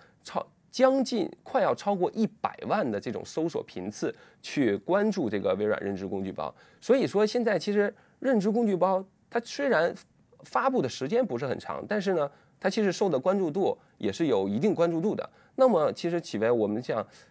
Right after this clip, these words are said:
深层次的了解一下，究竟认知工具包它有哪些比较好用的一些特点，比较好用的一些方法，可以吸引到这些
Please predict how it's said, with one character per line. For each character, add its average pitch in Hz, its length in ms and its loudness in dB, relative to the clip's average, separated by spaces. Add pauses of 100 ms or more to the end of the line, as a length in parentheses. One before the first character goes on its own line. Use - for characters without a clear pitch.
(380)
深 - 460 -2
层 113 200 0
次 127 160 -6
的 127 120 4
了 101 200 2
解 160 160 -2
一 - 40 -8
下， 101 220 -4 (440)
究 254 140 0
竟 247 200 2
认 262 180 0
知 247 100 0
工 262 160 -2
具 247 80 -2
包 214 180 0
它 240 120 -2
有 262 180 4
哪 131 200 0
些 208 260 2
比 170 120 -4
较 196 140 0
好 - 320 -2
用 220 220 0
的 143 100 0
一 160 40 -4
些 190 100 -4
特 262 320 -2
点， - 180 -8 (100)
比 - 60 -8
较 202 120 -2
好 - 220 -4
用 185 200 0
的 123 120 2
一 147 100 -2
些 156 160 -2
方 262 280 -2
法， - 140 -4 (280)
可 180 120 0
以 143 80 2
吸 - 260 -2
引 277 200 0
到 92 140 0
这 104 120 -4
些 104 320 0